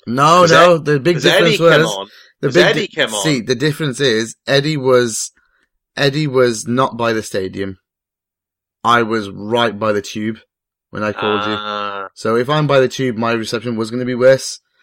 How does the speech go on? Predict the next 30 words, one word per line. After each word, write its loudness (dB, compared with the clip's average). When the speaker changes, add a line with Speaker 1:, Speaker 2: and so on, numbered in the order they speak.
Speaker 2:
Oh, -6
Speaker 1:
Whereas 6
Speaker 2:
that's -2
okay. 6
Speaker 1:
Baji 0
probably 0
called 2
you -8
from -4
outside 0
the -4
stadium, -4
so -8
he -2
was -8
fine 0
in -6
the -2
open. -2
Speaker 2:
That's, -2
that's -2
television's -4
Harinder -6
Singh -2
to -12
you. -2
Speaker 1:
Yeah, 2
of -6
course, -2
yes. -4